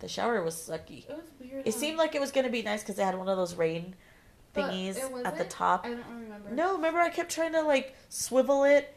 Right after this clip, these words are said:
Speaker 1: I was telling you, I was like,
Speaker 2: I think you were just having trouble.
Speaker 1: No, 'cause
Speaker 2: Okay.
Speaker 1: you had trouble too.
Speaker 2: Oh, okay. I
Speaker 1: I
Speaker 2: don't
Speaker 1: remember.
Speaker 2: remember.
Speaker 1: I don't think you tried.
Speaker 2: Mm, probably
Speaker 1: Maybe
Speaker 2: not.
Speaker 1: 'Cause I told you it, it doesn't work.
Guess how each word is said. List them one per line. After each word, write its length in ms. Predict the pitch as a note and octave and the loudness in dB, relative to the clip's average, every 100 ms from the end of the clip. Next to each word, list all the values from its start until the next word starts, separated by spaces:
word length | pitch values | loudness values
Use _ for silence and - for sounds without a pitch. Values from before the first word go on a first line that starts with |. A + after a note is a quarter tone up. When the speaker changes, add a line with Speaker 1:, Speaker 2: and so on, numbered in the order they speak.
| - | -4
Speaker 1:
I 80 | A3+ | 0
was 100 | A3+ | 0
telling 240 | A#3 A#3+ B3 | 4 2 4
you, 60 | |
I 20 | |
was 120 | A#3 A3+ | 0 -2
like, 180 | G3+ - | -4 -6
Speaker 2:
I 120 | C4+ | -8
think 180 | D#4+ F4+ | -6 -4
you 140 | A#4 | -2
were 60 | G4+ | -2
just 160 | A#3+ G#3 | -6 -6
having 320 | A3+ A3 D#3+ | -6 -6 -10
trouble. 440 | - B3 A3+ - - | -12 -12 -12 -14 -6
Speaker 1:
No, 760 | A#3+ B3 A#3+ A#3 A3+ A3 G#3+ G#3+ - - | 2 4 6 4 4 2 -2 -6 -12 -16
'cause 180 | C#4 A3+ | -6 -4
Speaker 2:
Okay. 80 | A3 | -2
Speaker 1:
you 100 | C#4 | 2
had 180 | D4+ B3+ | 2 2
trouble 320 | A#3 F#3+ E3+ | -2 0 -2
too. 200 | E3+ - - - - | -4 -10 -12 -20 -16
Speaker 2:
Oh, 120 | A#3+ A3+ A#3 | -14 -12 -10
okay. 200 | A#3 A3+ | 0 0
I 20 | |
Speaker 1:
I 20 | |
Speaker 2:
don't 60 | F#3+ | 2
Speaker 1:
remember. 260 | F#3 F3+ - | 0 -2 -2
Speaker 2:
remember. 240 | A3 G#3 - - - | -8 -14 -16 -20 -6
Speaker 1:
I 80 | F3 | -4
don't 140 | F#3+ | -2
think 180 | F#3+ F#3+ | -4 -10
you 60 | E3+ | -14
tried. 260 | - G2+ - - - A3 | -12 -12 -14 -20 -20 -20
Speaker 2:
Mm, 120 | G#3+ G3 - - _ | -20 -20 -20 -20 _
probably 220 | B3 A#3+ | -8 -6
Speaker 1:
Maybe 100 | A3 | -6
Speaker 2:
not. 220 | G3 - - | -10 -12 -4
Speaker 1:
'Cause 120 | E3+ | -2
I 80 | E3+ | 0
told 240 | F3+ E3+ | 2 2
you 120 | D#3+ | 2
it, 140 | D3 - | 0 -4
it 100 | E3+ | -8
doesn't 200 | D#3 D3+ | -8 -8
work. 320 | C#3+ - - | -12 -12 -16